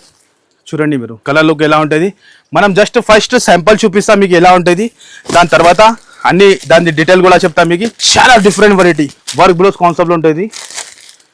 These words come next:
ఇగో చూడండి స్పేస్ సిల్క్లో ఉంటుంది. చాలా డిమాండ్లో ఐటమ్. షేడెడ్ చూడండి, దాని షేడ్ చూడండి ఎలా ఉన్నాయి,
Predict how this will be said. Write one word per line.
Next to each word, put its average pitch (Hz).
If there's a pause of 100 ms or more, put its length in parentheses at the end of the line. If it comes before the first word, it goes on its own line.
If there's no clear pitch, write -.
(240)
ఇగో 107
చూడండి 101 (460)
స్పేస్ 196
సిల్క్లో 180
ఉంటుంది. 160 (720)
చాలా 208
డిమాండ్లో 180 (960)
ఐటమ్. 147 (500)
షేడెడ్ 226
చూడండి, 254
దాని 202
షేడ్ 208
చూడండి 226
ఎలా 190
ఉన్నాయి, 156